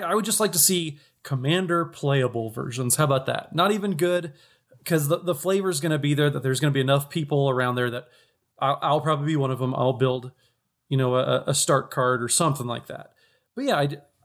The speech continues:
I would like to see Commander playable versions of the Weatherlight crew, just redo it. Maybe in a set like, you know, Modern Horizons, where they're not set on a certain time or place or anything like that.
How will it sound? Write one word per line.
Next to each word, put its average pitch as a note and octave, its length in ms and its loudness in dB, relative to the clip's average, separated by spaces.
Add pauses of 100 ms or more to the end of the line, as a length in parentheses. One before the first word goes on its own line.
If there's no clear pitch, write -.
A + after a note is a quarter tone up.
I G3 120 -2
would G#3+ 160 0
like F#3+ 140 2
to F3 80 -2
see D3+ 520 0 (300)
Commander F3+ 520 0
playable C#3 920 -2
versions C#3 400 2
of C3+ 80 -2
the C3 80 0
Weatherlight B2+ 420 0
crew, C#3 220 0
just A#2+ 180 -6
redo D3 460 2
it. D3 120 -8 (440)
Maybe E3+ 220 2
in G#3 60 2
a F#3+ 40 2
set F#3+ 240 0
like, D#3+ 300 -2 (320)
you F3 60 0
know, C#3+ 140 2
Modern C#3 240 2
Horizons, C#3 440 0
where A#2+ 120 0
they're A#2+ 100 2
not A#2+ 380 -2 (580)
set - 340 2
on C#3 280 2
a D3 100 -4
certain C#3+ 300 2
time C#3+ 280 2
or C3+ 140 0 (300)
place C#3 500 2
or B2+ 220 0
anything E3 340 2
like C#3+ 160 -2
that. C3+ 320 -2